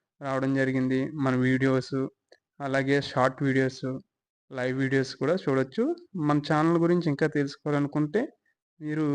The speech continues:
డిస్క్రిప్షన్ ఓపెన్ చేసి చూడొచ్చనమాట. So, ముందు ముందు నేను ఫ్రాంక్ వీడియోలు కూడా చేద్దామని అనుకుంటున్నాను. So, ఎందుకంటే లైఫ్‌లో ఎప్పుడూ కష్టాలే కాకుండా అప్పుడప్పుడు నవ్వుతూ ఉండాలి కాబట్టి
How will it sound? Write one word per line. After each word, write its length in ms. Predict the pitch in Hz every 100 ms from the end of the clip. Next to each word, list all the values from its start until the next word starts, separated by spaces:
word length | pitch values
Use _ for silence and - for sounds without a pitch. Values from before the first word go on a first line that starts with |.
| 160 151
డిస్క్రిప్షన్ 480 | 139 - 147 160
ఓపెన్ 280 | 143 139 143
చేసి 280 | 143 143 - 277
చూడొచ్చనమాట. 720 | - 139 135 139 139 123 127 120 120 - _ _ _ _
So, 100 | - 156
ముందు 240 | 147 156
ముందు 300 | 175 190 185 185 175
నేను 260 | 170 160 156 156
ఫ్రాంక్ 380 | - 131 139 147
వీడియోలు 260 | 160 160
కూడా 160 | 160 160
చేద్దామని 500 | 156 135 135 143 147
అనుకుంటున్నాను. 560 | 139 139 135 143 135 151 214 - _ _ _ _ _
So, 40 | 147
ఎందుకంటే 520 | 135 135 156 156 170 165 160 147
లైఫ్‌లో 360 | 127 135 180
ఎప్పుడూ 240 | 165 165 170
కష్టాలే 460 | 147 - - 160 160
కాకుండా 360 | 151 151 160
అప్పుడప్పుడు 320 | 147 151 151 143
నవ్వుతూ 280 | 135 139
ఉండాలి 280 | 151 147 143
కాబట్టి 440 | 147 143 151 -